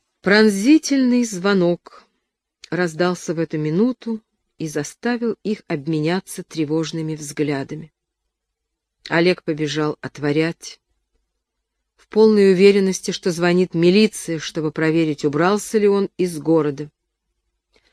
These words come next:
Оказалось, однако, что визит милиции относится к Эдуарду, который замешан в шайку подростков,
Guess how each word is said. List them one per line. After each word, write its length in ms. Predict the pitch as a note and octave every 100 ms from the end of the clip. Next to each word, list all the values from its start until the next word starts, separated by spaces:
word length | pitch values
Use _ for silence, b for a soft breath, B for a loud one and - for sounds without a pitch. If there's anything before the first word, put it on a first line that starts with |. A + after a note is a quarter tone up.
| _ _ _ _ _
Оказалось, 540 | G3+ A3 A#3 C4 A#3+ G3+
однако, 360 | F3+ F3+ E3
что 180 | - F3
визит 340 | E3+ D#3+ F#3
милиции 540 | F3+ F3 G#3+ - G3 -
относится 720 | D#3+ - E3+ G3 G3 - G3+
к 140 | - A3
Эдуарду, 600 | G3+ G3 F3+ F3 F#3+ F3+ _ _ _ _ _ _ _
который 360 | - F#3+ A#3 A3+
замешан 480 | F#3+ D#3+ F3+ - E3+
в 40 |
шайку 340 | - D#3+ D#3+ -
подростков, 880 | E3 D3+ C#3+ C#3 - - D#3+ _